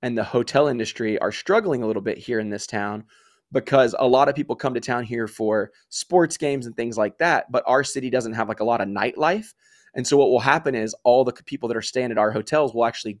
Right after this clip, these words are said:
go to a city over where nightlife happens, right? Well, all the tax dollars leave. It doesn't allow for the local businesses and restaurants to, uh, actually be successful. And so what we actually did was we are building a,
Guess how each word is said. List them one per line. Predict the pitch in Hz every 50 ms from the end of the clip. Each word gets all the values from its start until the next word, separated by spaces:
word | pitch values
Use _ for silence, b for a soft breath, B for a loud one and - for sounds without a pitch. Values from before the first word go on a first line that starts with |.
| _ -
go | 135 127 131 127 117 113 107 110 110 - _ _ _ _ _ _ _ _ _ _ _ _
to | - - 127
a |
city | 113 - - 139 120 107 - - -
over | 156 180 190 170 127 123 113
where | 113 117 113
nightlife | 123 139 160 - - 117 92 - -
happens, | - - 107 - - - - - -
right? | 123 120 131 120 76
Well, | 110 -
all | - 117 107
the | 98
tax | 92 - 117 101 - -
dollars | - 104 98 92 90 101 104 -
leave. | - 160 160 156 156 147 139 b b b b b b b
It | - 127
doesn't | 117 139 120 110 120
allow | 117 113 117 113 113
for | - - 110
the | 107 110
local | 110 117 117 117 120 107
businesses | 101 117 113 107 117 107 104 107 104
and | 104 107
restaurants | 107 110 - - 117 95 110 107 - - - _ _ _ 110 -
to, | - - 110 107 101 101 104
uh, | - - -
actually | 113 - - 110
be | 95 101 101
successful. | - - 113 - - 156 165 160 - - 104 104 123 - B B B B B B B B B
And | - 127 127 113
so | - - 139 131 123 123 120 117 - - - -
what | 123 127 127 147 107 139
we | 139 135 139
actually | 135 131 120 - - - 120 107
did | 101 - 131 147 165 151 131
was | 113 120 113 113 110 110 110 110 117 - -
we | - 110 117 123 127 127
are | - 127 123 117 113
building | 107 107 - - 117 120 135 131 131 127 123 113
a, | 107 95